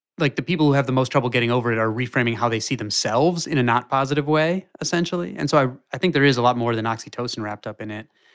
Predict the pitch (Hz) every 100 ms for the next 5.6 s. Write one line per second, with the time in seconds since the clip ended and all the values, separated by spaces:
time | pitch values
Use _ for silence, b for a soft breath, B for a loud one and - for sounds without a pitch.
0 | b b 123 113 123 110 113 - - 113
1 | 127 104 135 120 110 123 131 110 120 113
2 | 113 - 131 110 120 123 113 110 110 113
3 | 117 113 110 117 107 117 107 98 101 120
4 | 110 98 101 110 - 156 127 127 127 117
5 | 110 131 113 110 101